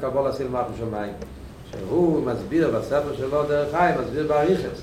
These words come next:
שהיסוד בעבודת השם חייב להיות קבול הסיל מלכות שמיים, שהפירוש הוא שאדם צריך להרגיש עשרים וארבע שעות שהוא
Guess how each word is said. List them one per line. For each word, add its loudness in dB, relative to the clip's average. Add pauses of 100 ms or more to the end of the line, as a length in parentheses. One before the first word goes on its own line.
(400)
שהיסוד 0
בעבודת 0 (100)
השם 2 (140)
חייב 2 (100)
להיות 2
קבול 0
הסיל 0
מלכות -2
שמיים, 0 (460)
שהפירוש -2
הוא 2
שאדם 2
צריך -2
להרגיש 0
עשרים -4
וארבע 4 (100)
שעות 8 (540)
שהוא 2